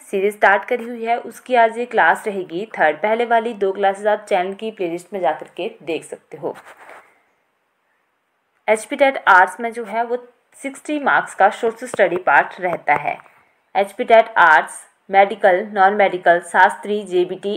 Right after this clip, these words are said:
एलटी, इन सभी ही एचपी टेट के एग्जाम्स में जो है वो thirty marks का जीके part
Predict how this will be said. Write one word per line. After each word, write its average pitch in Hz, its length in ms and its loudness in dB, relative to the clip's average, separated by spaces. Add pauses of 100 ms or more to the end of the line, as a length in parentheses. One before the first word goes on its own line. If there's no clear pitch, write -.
(160)
एलटी, 190 480 0 (380)
इन 247 220 -8
सभी 240 340 0
ही 240 240 -10
एचपी 202 320 -6
टेट 202 260 2
के 214 80 0
एग्जाम्स 185 520 0
में 185 120 -4
जो 180 100 -8
है 190 160 -2
वो 220 120 -4 (120)
thirty 202 340 -2
marks 151 320 -2
का 175 160 0 (100)
जीके 175 320 -6
part 135 340 -2